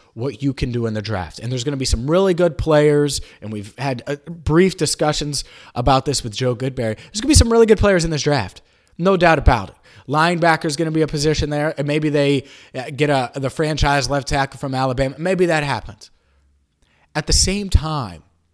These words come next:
it would have been great to do that, to have your quarterback of the future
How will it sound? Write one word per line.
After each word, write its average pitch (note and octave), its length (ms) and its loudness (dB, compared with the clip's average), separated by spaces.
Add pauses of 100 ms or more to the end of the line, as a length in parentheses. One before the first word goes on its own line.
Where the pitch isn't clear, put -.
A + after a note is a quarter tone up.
(920)
it F#3+ 140 4
would F#3+ 100 -2
have D#3+ 80 -4
been C#3+ 180 0
great C#3+ 340 -4
to - 80 -2
do C#3+ 280 -4
that, G2+ 420 -4 (800)
to D#3+ 100 8
have D#3 280 0
your G3+ 120 -2
quarterback E3 600 -4
of D#3+ 240 -2
the D#3+ 80 -8
future - 520 -10